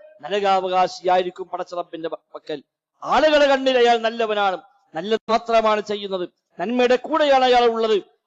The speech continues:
അയാളൊക്കെ ഏതായിരുന്നാലും സ്വർഗാവകാശിയാണ് എന്ന് ആളുകൾ വിചാരിക്കുന്നു, പടച്ചറപ്പിന്റെ പക്കൽ അയാൾ നരകാവകാശിയാണ്. തിരിച്ചുമുണ്ടാകാം,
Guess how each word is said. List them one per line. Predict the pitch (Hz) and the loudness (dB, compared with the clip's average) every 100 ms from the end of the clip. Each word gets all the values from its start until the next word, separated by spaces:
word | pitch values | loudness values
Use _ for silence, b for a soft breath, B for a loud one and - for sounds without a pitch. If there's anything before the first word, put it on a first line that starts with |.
| - | -8
അയാളൊക്കെ | 165 226 262 262 262 | 0 2 2 2 2
ഏതായിരുന്നാലും | 285 277 262 247 247 | 4 4 4 0 0
സ്വർഗാവകാശിയാണ് | 269 247 240 233 233 226 - 220 - 214 208 | -2 2 2 4 2 0 0 -6 -2 -2 -2
എന്ന് | 202 190 - _ _ 143 | -4 -6 -12 _ _ -4
ആളുകൾ | 180 262 294 285 269 262 | 0 2 2 2 0 2
വിചാരിക്കുന്നു, | 233 294 311 302 311 285 - _ _ _ | 2 4 2 -2 -2 -2 -4 _ _ _
പടച്ചറപ്പിന്റെ | 165 196 220 220 214 196 214 208 | -6 -4 -2 0 0 -2 -2 -2
പക്കൽ | 202 208 202 175 - _ 165 | -2 -4 -4 -6 -12 _ -2
അയാൾ | 196 190 | -2 0
നരകാവകാശിയാണ്. | 202 208 190 185 180 180 180 170 160 151 - _ _ 185 | 0 2 2 2 0 -2 -4 -4 -4 -6 -12 _ _ -8
തിരിച്ചുമുണ്ടാകാം, | 220 - 214 208 202 202 196 | -6 -4 -4 0 2 2 2